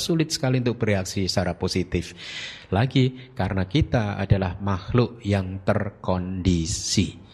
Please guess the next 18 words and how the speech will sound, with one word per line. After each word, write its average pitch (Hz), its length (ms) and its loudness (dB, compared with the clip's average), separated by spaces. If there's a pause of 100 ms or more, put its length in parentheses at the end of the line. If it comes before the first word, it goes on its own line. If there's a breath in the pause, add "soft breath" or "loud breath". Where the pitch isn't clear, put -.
(340 loud breath)
Sudah 123 320 6
terkondisi 117 640 0
oleh 104 160 2
masa 98 320 0
lalu 87 320 0
kita, 80 400 -2 (400 loud breath)
oleh 131 240 4
kebiasaan-kebiasaan 92 1500 0
kita, 78 480 -4 (320 loud breath)
oleh 135 160 6
segala 104 480 0
hal. 95 240 0
Belum 143 320 0
lagi 135 400 2
terkondisi 123 880 0
oleh 117 320 0
kebiasaan 110 720 -2
kita 113 320 0